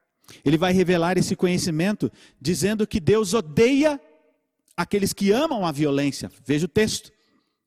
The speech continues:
verso cinco, parte B. "Mas ao que ama a violência,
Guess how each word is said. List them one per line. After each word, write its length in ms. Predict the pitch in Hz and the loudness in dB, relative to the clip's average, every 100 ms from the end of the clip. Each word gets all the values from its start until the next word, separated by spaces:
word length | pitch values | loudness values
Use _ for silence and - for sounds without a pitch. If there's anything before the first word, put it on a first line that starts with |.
| _ | _
verso 260 | 120 135 143 | -4 -4 -4
cinco, 320 | - 196 135 | -4 -4 -4
parte 300 | 156 156 139 | -6 -6 -4
B. 260 | 123 170 - _ _ _ _ _ | 0 0 -2 _ _ _ _ _
"Mas 580 | - 143 165 165 - - - _ | -6 -4 -2 -2 -4 -8 -14 _
ao 160 | 156 165 | -4 -4
que 240 | - 170 | -4 -2
ama 480 | 190 247 269 254 208 | 0 0 -2 -4 -4
a 40 | 185 | -4
violência, 760 | 190 185 156 147 131 - 101 | -2 0 0 0 -2 -8 -14